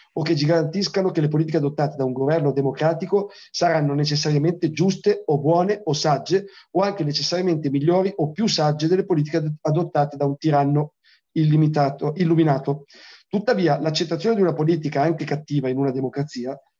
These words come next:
finché possiamo lavorare per un cambiamento pacifico, è preferibile alla soggezione a una tirannide, per quanto saggia e illuminata.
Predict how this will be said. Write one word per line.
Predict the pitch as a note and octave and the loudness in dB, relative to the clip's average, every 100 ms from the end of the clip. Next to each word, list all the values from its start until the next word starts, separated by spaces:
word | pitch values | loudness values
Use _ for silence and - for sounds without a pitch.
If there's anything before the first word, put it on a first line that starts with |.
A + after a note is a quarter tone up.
| _ | _
finché | - B2+ A#2+ | -10 -6 -4
possiamo | C#3 B2 C3 B2+ | -4 -4 -4 -4
lavorare | B2 B2+ C#3+ D3 | -4 0 0 0
per | B2+ | -2
un | |
cambiamento | A#2 B2 B2+ C3 C#3+ | -4 -4 -4 -2 -4
pacifico, | C#3+ C#3 A2+ B2+ D3+ - | -6 -8 -10 -8 -8 -4
è | D#3+ | -4
preferibile | D#3 D#3+ F#3+ F3 D3 D3+ E3+ - - | -2 0 2 2 2 2 -2 -8 -10
alla | - D#3 | -2 0
soggezione | D3+ D3+ F3 - E3+ | 2 2 0 2 2
a | E3+ | 2
una | D#3+ | 0
tirannide, | D#3+ C#3 B2 A#2+ B2 | 0 0 -2 -6 -10
per | - | -8
quanto | E3+ E3+ F#3 | -2 -2 -2
saggia | - D#3 D3+ E3 | -2 -2 -2 -4
e | - | -2
illuminata. | D3 C#3+ C3+ A#2 - - | -2 -2 -2 -6 -12 -16